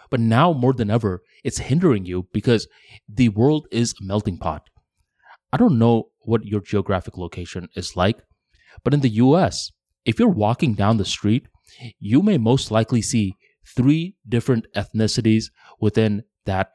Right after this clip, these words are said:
short walk. This means that to be a racist nowadays is highly destructive, even in the geographic sense. But people are still going to find a way to be ignorant,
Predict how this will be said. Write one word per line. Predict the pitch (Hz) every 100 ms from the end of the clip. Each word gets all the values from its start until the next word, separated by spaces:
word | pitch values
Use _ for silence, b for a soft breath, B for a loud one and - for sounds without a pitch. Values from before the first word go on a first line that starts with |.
| _
short | - 107 95 98
walk. | 107 113 - - _ _ _ _ _ _ B -
This | 127
means | 131 175 165 98
that | 113 101 - _ -
to | - 139
be | 110 170 214 117 117
a | -
racist | 101 104 110 117 104 -
nowadays | 101 95 98 104 120 135 _ b b _
is | - 135 120 - _
highly | - 139 202 214 131
destructive, | 110 - 107 - 120 131 _ b b _ -
even | 202 208 208 165 _
in | 170 190 110 82 _ b b -
the |
geographic | 104 131 127 117 110 - 113 _ _
sense. | - - 165 85 - - - _ _ _ _ _ _ _ _ -
But | 202
people | 269 277
are | 185
still | - 143
going | 127
to | 107
find | - 107 104 -
a |
way | 92 92
to | 95
be | 98 92
ignorant, | 92 95 95 101